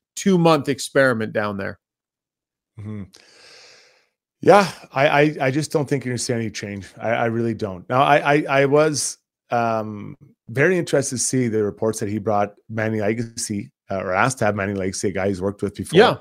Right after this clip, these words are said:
Speaker 1: yeah, he went
Speaker 2: to
Speaker 1: in.
Speaker 2: come down and work with him. And I like that. Like, I, I, I think,
Speaker 1: So
Speaker 2: like
Speaker 1: here's a question for you, Struds. Should he come with him too, if he
Speaker 2: Wow.
Speaker 1: plays well and comes up? 'Cause now you're getting
Speaker 2: That's
Speaker 1: into it a little bit.
Speaker 2: Yeah, that's, that is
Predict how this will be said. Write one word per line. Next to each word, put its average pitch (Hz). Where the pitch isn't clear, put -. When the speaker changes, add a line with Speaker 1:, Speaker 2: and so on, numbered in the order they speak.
Speaker 1:
yeah, 185
he 170
went 196
Speaker 2:
to 208
Speaker 1:
in. 180
Speaker 2:
come 131
down 120
and 107
work 110
with 147
him. 143
And 151
I 190
like 233
that. 120
Like, 147
I, 165
I, 165
I 160
think, 220
Speaker 1:
So 170
Speaker 2:
like 185
Speaker 1:
here's 202
a 156
question 185
for 160
you, 143
Struds. 156
Should 160
he 170
come 165
with 170
him 135
too, 160
if 143
he 135
Speaker 2:
Wow. 131
Speaker 1:
plays 123
well 156
and 123
comes 135
up? 156
'Cause 120
now 160
you're 131
getting 131
Speaker 2:
That's 123
Speaker 1:
into 113
it 110
a 113
little 113
bit. -
Speaker 2:
Yeah, 127
that's, 131
that 139
is 147